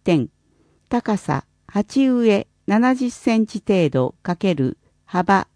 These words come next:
五十センチ程度。申し込み期間中に同支店で丸型コンテナ、直径三十五センチ×深さ十五センチを受け取り、十一月二日土曜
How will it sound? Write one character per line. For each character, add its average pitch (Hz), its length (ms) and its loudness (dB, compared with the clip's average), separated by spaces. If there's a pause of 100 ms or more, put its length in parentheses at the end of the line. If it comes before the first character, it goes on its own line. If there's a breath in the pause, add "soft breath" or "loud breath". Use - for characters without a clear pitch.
(140)
五 196 140 2
十 247 160 -2
セ - 280 -2
ン 220 100 2
チ - 180 -20
程 170 240 2
度。 123 220 -6 (1300)
申 269 220 2
し - 100 -8
込 262 140 0
み 254 120 2
期 - 140 -16
間 226 280 0
中 190 280 0
に 170 300 0 (160)
同 240 280 4
支 - 160 -10
店 165 280 2
で 147 280 0 (140)
丸 214 240 2
型 262 280 0
コ 226 180 -4
ン 190 120 -2
テ 135 160 -2
ナ、 131 220 -4 (540)
直 190 140 -4 (120)
径 185 340 0
三 226 300 -2
十 160 160 0
五 147 140 -2
セ 185 180 0
ン 175 80 0
チ× - 120 -12 (680)
深 - 280 -6
さ - 360 -4
十 190 240 -2
五 185 120 -4
セ 170 200 -2
ン 135 80 -2
チ - 280 -10 (420)
を 214 220 0 (100)
受 175 220 -2
け 165 40 -4
取 143 320 -2
り、 - 60 -14 (800)
十 277 260 2
一 269 220 -2
月 240 300 0
二 - 260 -12
日 170 280 -2
土 175 160 0
曜 175 300 0